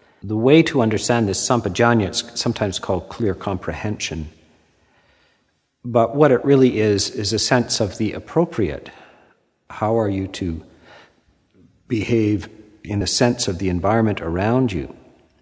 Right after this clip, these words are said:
And this would be particularly for monks. It's given in the rules of conduct. So this is something to also explore. The monks are asked to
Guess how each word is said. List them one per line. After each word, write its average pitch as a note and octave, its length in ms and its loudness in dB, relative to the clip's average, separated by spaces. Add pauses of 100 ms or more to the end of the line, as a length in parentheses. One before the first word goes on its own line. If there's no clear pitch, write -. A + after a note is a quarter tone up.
(500)
And G#2+ 180 -2
this E3 180 -4
would C#3+ 200 0
be A2+ 180 2
particularly G2+ 1000 0 (400)
for F#2+ 680 -2
monks. A2+ 840 0
It's - 420 -8
given A2 340 0
in G#2 220 -2
the F#2 120 0
rules A2 420 0
of F#2 80 -8
conduct. E3 540 -6
So G2 460 -2
this C#3+ 180 -6
is D3+ 160 -4
something B2+ 400 -2
to G#2 220 -4
also G#2+ 380 -4
explore. G2 680 -2 (1300)
The B2 80 -4
monks F3+ 400 2
are C3+ 120 4
asked B2 360 4
to G2 360 0